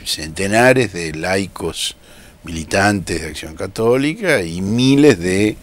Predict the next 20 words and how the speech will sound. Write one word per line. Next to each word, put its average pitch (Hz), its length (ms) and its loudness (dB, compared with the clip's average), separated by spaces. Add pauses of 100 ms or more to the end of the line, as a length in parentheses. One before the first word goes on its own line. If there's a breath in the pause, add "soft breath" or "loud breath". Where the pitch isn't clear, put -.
(440 loud breath)
eh, 78 160 -8
católicos, 82 880 -4
este, 71 380 -12
bautizados. 85 960 -2 (760 loud breath)
Eso 160 240 2
hace 135 200 2
más 113 260 -2
incomprensible 82 1000 -4
todavía 78 640 -8
ese, 76 960 -12
ese - 300 -12
silencio. - 760 -16 (680 loud breath)
Pero 120 180 4
evidentemente 165 760 2 (260)
también 131 540 0
en 107 160 0
este 107 260 -6
caso 160 460 0 (480 loud breath)
el 107 180 2
conjunto 107 1000 2